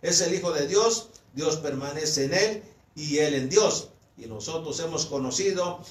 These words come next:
y creído el amor que Dios tiene para con nosotros. Dios es amor, una vez más repite.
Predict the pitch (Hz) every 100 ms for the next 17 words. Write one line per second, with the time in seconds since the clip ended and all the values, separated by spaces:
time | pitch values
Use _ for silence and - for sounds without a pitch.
0 | - 151 160 165 156 185 196 185 180 -
1 | - _ _ _ _ _ _ _ _ -
2 | 202 180 165 185 202 202 175 160 180 180
3 | 175 190 180 165 147 147 151 147 214 214
4 | - - - - - - 135 170 185 180
5 | - 190 170 175 196 220 170 160 165 165
6 | 180 185 170 151 185 196 - -